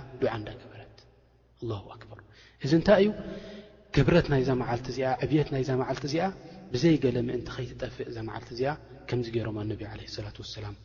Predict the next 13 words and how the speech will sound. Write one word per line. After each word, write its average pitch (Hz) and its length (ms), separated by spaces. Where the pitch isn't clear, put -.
ሓልዮማ 107 520
ማለት - 280
እዩ። - 100
ፈሓርዩም 117 520
ቢና 107 180
ያ 101 120
እኽዋን 135 300
እንድሕር 117 320
ዳ 117 120
ረቢ - 220
ስብሓነሁ 110 420
ወተዓላ 110 340
ወፊቑና 113 420